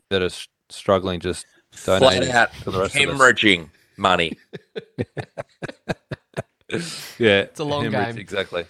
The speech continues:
Speaker 3: Hey, I wanted to bring up, though, um, just a, a tradition that's been going for a very long time on this podcast, and that's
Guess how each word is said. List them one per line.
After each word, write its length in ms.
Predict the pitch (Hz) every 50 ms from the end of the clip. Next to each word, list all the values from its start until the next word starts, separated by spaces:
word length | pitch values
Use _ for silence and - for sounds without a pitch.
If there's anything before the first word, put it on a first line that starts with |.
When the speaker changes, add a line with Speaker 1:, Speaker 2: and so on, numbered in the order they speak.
| _ _ _
Speaker 3:
Hey, 140 | 190 208 226
I 40 |
wanted 200 | 240 254 294 294
to 60 | 277 226
bring 240 | 208 202 190 180
up, 140 | 180 170 165 -
though, 380 | 156 147 143 139 131 131 123 -
um, 580 | 123 131 127 123 120 117 117 113 113 113 - _ _ _ _ _ _ -
just 240 | - 160 143 - 139
a, 380 | 123 120 117 113 113 104 - - _ _ _ _ _ _ _ _ _ _ _ _ _ _ -
a 80 | 123
tradition 540 | 120 - - 175 196 240 - - 156 131 117
that's 160 | 117 117 -
been 220 | - 135 120 117 117
going 320 | 127 123 120 120 117 113
for 160 | - 123 117
a 60 | 117
very 200 | 117 139 143 139
long 180 | 131 123 120 120
time 280 | - 127 113 113 113 117
on 80 | 117
this 120 | 117 110 -
podcast, 640 | - - 113 110 107 - 113 113 117 113 - -
and 80 | 139 127
that's 400 | 143 139 - - - - - -